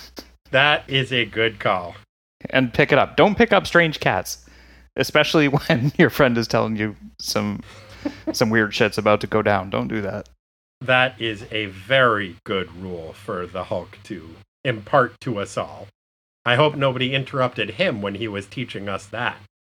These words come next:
Speaker 2: Me too.
Speaker 1: I had the Hulk's rule being, you know, sometimes you need an outside perspective. I think if the Seraph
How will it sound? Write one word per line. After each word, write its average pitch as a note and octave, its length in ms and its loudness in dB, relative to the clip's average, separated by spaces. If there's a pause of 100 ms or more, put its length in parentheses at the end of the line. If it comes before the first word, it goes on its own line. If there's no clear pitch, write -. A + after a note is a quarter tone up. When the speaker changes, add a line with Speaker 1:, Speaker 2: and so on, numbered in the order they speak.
(100)
Speaker 2:
Me - 300 -8
too. - 240 -12 (420)
Speaker 1:
I G#3 220 2
had B2 400 -2
the A2 80 -2
Hulk's C#3 340 0
rule A#2 260 -4
being, A#2 520 -4 (380)
you D#3 100 0
know, A3+ 460 0 (420)
sometimes F3 1040 -2 (100)
you B2+ 160 -4
need A#2 260 -4
an A2+ 220 -4
outside G2 640 -6
perspective. - 880 -14 (380)
I F3 180 4
think - 600 -6 (540)
if F#3+ 240 -2
the C#3+ 200 2
Seraph D3+ 880 0